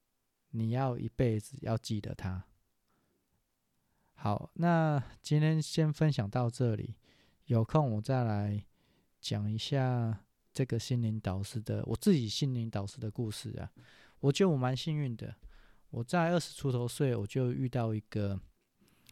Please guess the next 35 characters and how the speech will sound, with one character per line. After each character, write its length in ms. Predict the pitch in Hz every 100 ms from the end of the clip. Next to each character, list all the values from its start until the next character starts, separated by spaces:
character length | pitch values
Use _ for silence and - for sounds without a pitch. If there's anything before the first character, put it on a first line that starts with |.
| -
启 240 | - 123
发 240 | 110 143 131
我 160 | 113
业 240 | 113 135 127
务 140 | 131
的 200 | 117 107
心 220 | 107 123
灵 160 | 117 107
导 180 | 95 92
师。 320 | - 104 101 - _ _ _ _ _ _ _ -
啊， 160 | 147
虽 200 | 151 180
然 440 | 175 143 127 127 131 _
我 120 | 127
没 120 | 135
有 100 | 151
认 180 | 135 156
他 220 | 127 131
做 240 | 127 147 127
我 180 | 117 117
老 200 | 101 101
师， 340 | - 113 110 - _ _ _ _ -
但 240 | 156 143
是 220 | 127 147
我 160 | 123 107
心 260 | - 120
里 180 | 117 104
很 200 | 101 113
感 180 | 110 95
谢 220 | 95 113
他， 320 | 107 104 98 101 _ _ _ _ _ -
因 160 | 185
为 60 | 190
他 200 | -
的 100 | 160